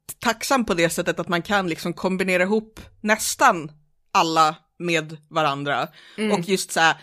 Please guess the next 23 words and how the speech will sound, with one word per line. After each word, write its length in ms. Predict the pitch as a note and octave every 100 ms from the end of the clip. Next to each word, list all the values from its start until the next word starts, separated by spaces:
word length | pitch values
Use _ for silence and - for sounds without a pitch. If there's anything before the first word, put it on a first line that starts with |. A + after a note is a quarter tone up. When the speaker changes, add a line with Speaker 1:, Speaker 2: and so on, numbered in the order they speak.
| - _
Speaker 1:
här 180 | C#4+ C#4
är 220 | B3 -
en 160 | A#3
mössa, 520 | A#3 A3 - G3+ G3+ -
en 160 | F#3+ F#3+
vante, 540 | F#3+ F3+ - F3+ F#3 - _ _
en 340 | F#3+ F3+ F3+ E3+ F3 E3+
liksom 360 | F3+ - E3+ E3+
babyjacka 760 | F#3+ D#3+ F3 E3+ F3 - F#3 F3+
som 140 | F3+
man 100 | E3
kan 160 | E3+ E3
tova 360 | F#3+ E3 E3
lite. 460 | D#3 D3+ - D#3+ D#3+
Så 100 | F3+
att 140 | F3 -
det 140 | G#3
är 180 | A3+ A#3
ju 100 | A#3+
ett, 220 | A#3 -
ett, 360 | G3+ G3+ _ -
ett 240 | G#3 -
tacksamt 880 | - B3 - - B3+ G3+ - - -